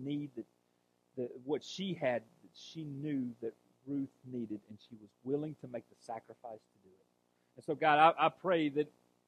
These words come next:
we can keep it that simple. That, that there are people in our lives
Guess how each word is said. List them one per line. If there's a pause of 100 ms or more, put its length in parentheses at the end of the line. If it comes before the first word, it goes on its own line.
(200)
we
can
keep
it
that
simple. (840)
That,
that (120)
there
are
people
in
our
lives